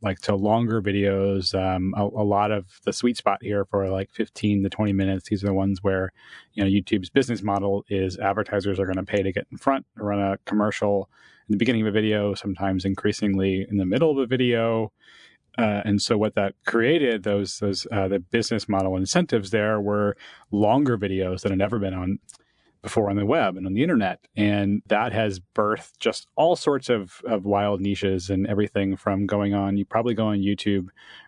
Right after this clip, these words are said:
right, to do your, like, learn a new yoga routine, to learn how to fix your sink, to watch a music video, uh, to hand your phone to a, a toddler to occupy their time and be a babysitter.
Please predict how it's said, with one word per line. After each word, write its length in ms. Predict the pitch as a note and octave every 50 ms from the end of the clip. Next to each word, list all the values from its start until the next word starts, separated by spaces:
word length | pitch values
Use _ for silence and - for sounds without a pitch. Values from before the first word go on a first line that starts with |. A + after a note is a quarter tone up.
| _
right, 180 | - C3 B2+ -
to 80 | A2+
do 140 | G#2 F#2+ G#2+
your, 340 | G#2 G#2 G2+ G2+ G2+ G2+ G2+
like, 180 | G2+ G2 G2 G2+
learn 240 | G2+ G2+ G2+ G2+
a 80 | G2+ G2
new 320 | G2 F#2+ G2 F#2+ F#2+ F#2+ G2+ -
yoga 280 | B2 C#3+ D#3 C#3+ C#3+ C#3+
routine, 760 | C#3 C3+ C3 B2+ - C3 B2+ B2 B2 A#2+ A#2+ A#2 A2+ G#2+ - - - - _ _ _
to 120 | - A2 G2
learn 180 | G#2 G#2+ G#2
how 100 | F#2 G2+
to 100 | G2+ G2+ -
fix 320 | - G#2+ G2 - - -
your 80 | G#2 G2+
sink, 520 | - - D#3 D3 C#3 B2 A2+ - - - _ _ - - - _ _ -
to 240 | - - A2 G#2
watch 320 | G2+ G2+ G2+ G2+ G2+ - -
a 60 | G2
music 340 | G2+ B2 C#3 B2 B2+ A2 -
video, 720 | A#2+ A#2 A2+ A2+ A2 A2 G#2+ G#2 G2+ G2+ G2+ G2+ F#2+ - _ _ _ _ - _ -
uh, 240 | A2 G2+ G2+ G2 G2
to 220 | - - G#2+ F2+
hand 340 | E2+ G2 G#2 G#2+ G#2+ G#2 G2
your 100 | G#2 G2
phone 420 | - - G2+ G2+ G2+ G2 G#2 G#2+
to 480 | G#2 - G#2 G2+ G2 G2 G2 G2+ G#2 A2 -
a, 320 | - G#2 G2 - - G2
a 40 | F#2+
toddler 640 | - - - B2+ C3+ C#3 C3 A#2+ B2 A#2 A2+ G#2+ G2
to 140 | - B2 A#2
occupy 420 | A#2 A2+ - A#2 G#2+ - G2+ G2
their 160 | F#2+ G2 F#2+
time 360 | F#2 - B2+ C3 B2 A#2 A2
and 120 | G#2 G2+ G2
be 100 | G#2 G#2
a 40 | F#2
babysitter. 720 | F2+ C#3+ C#3 C3 B2+ A#2 - B2+ B2 A#2 A#2 G#2+ G#2 G#2